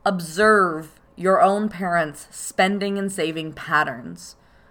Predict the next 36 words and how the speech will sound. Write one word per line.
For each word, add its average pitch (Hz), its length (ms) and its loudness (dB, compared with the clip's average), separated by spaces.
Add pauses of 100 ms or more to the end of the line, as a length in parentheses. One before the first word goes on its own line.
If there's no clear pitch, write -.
(160)
and 226 200 2
see 254 240 -4
how 285 240 0
that 185 320 0
has 180 440 -2
made 180 280 -2
an 185 120 -2
impact 180 540 -2
on 156 180 -2
you 147 180 -8
to 143 160 -10
this 135 280 -10
day. 135 320 -2 (440)
How 208 160 2
do 208 100 -2
you 196 260 -4
spend 170 460 0
and 160 180 -8
save, 123 400 -10
right? 156 300 -2 (1400)
Number 220 320 4
five, 180 760 4 (680)
when 440 200 2
did 277 180 -2
you 247 120 -2
start 190 420 2
earning 190 400 0
your 202 240 0
own 175 300 2
money 165 460 -4 (640)
did 285 140 0
it 339 120 -2
make 294 280 -4
you 247 140 -2
feel 208 520 -2
independent, 240 840 -2